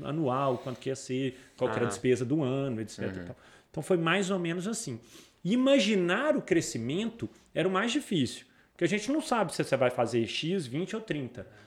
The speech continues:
Speaker 1: né? Então, imaginar, projetar um crescimento é que era difícil. E foi o que, assim, é engraçado, né? Deus é muito bom mesmo. É, é, uma das coisas que eu aprendi na vida é escrever aquilo que você quer.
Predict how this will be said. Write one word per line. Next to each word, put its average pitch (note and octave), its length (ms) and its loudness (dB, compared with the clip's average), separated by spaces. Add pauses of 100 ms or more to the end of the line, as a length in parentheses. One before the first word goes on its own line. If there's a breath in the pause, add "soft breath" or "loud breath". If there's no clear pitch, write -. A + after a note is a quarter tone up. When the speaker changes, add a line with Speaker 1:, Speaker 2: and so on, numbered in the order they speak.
(200 loud breath)
Speaker 1:
né? D3+ 260 -2 (360 loud breath)
Então, C#3 500 2
imaginar, C#3+ 600 2
projetar F3 760 4
um A3 120 -4
crescimento C#3+ 640 -4
é D#3+ 40 -8
que - 80 -4
era C#3 80 0
difícil. - 480 -10 (360 loud breath)
E F#3+ 80 -2
foi G#3 340 6
o - 40 -2
que, A#3 120 -4 (880)
assim, C3+ 360 -4 (1000 soft breath)
é D3+ 80 -4
engraçado, D3 500 6
né? D3 100 2
Deus D#3 280 6
é F3+ 40 6
muito G#3 240 4
bom B2 280 4
mesmo. G#2+ 340 0 (1040 soft breath)
É, G#2+ 960 4
é, - 40 -20 (260)
uma E3 180 4
das F3+ 160 8
coisas F3+ 180 8
que F#3+ 60 4
eu F#3 40 10
aprendi C3 360 2
na A#2+ 160 0
vida A#2 240 0
é A#2 40 4
escrever B2+ 520 2
aquilo B2 220 -2
que - 60 -12
você G#2 120 -4
quer. - 260 -10